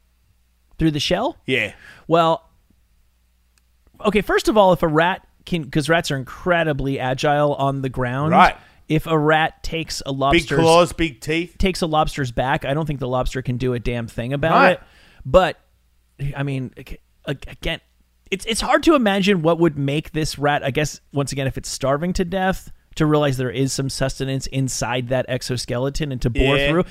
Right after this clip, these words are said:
Speaker 1: In that case, hell yeah, it can. Hell yeah, it can.
Speaker 2: Yeah, let's assume that they're, who, everyone's pissed
Speaker 1: Yeah.
Speaker 2: and we're fighting to the death.
Speaker 1: Right. But, like,
Speaker 2: It would
Speaker 1: what
Speaker 2: be
Speaker 1: about
Speaker 2: a, I would, I would say ten, it would take ten thousand lobsters to kill me.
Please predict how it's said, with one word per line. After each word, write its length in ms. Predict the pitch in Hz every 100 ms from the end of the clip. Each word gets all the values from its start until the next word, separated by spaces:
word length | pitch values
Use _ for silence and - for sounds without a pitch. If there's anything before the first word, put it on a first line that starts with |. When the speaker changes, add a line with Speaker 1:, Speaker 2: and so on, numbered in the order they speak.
| -
Speaker 1:
In 140 | 156 170
that 180 | 165 -
case, 240 | 208 196 -
hell 160 | - 156
yeah, 180 | 104 69
it 80 |
can. 200 | - - - _
Hell 300 | - 196 180
yeah, 200 | 123 71
it 80 | -
can. 240 | 95 - - _ _ -
Speaker 2:
Yeah, 180 | 120
let's 220 | 120 208 285
assume 440 | 233 247 233 202
that 180 | 175 151
they're, 220 | 165 151 - _ _
who, 260 | 156 165 170 165
everyone's 460 | 196 208 185 165 -
pissed 560 | - 175 123 - - -
Speaker 1:
Yeah. 200 | 139 85
Speaker 2:
and 140 | 147
we're 100 | 143
fighting 380 | - 151 131 131
to 100 | 117
the 100 | 113
death. 280 | 104 104 - -
Speaker 1:
Right. 380 | 160 139 120 - _ _ - -
But, 80 |
like, 80 | 262
Speaker 2:
It 40 | 269
would 40 |
Speaker 1:
what 100 | 294
Speaker 2:
be 60 | 294
Speaker 1:
about 280 | 277 147 180
Speaker 2:
a, 40 |
I 100 | 185
would, 160 | 208 180 -
I 120 | 185
would 120 | 196
say 500 | - 190 156 143 120 _ _ _ _ _ _ _ _
ten, 340 | - 190 220 214
it 80 | 175
would 120 | 175
take 220 | 196 190
ten 260 | - 202 190
thousand 400 | 170 160 143 143
lobsters 500 | 123 110 - - 92
to 80 | 98
kill 200 | - 82
me. 180 | 73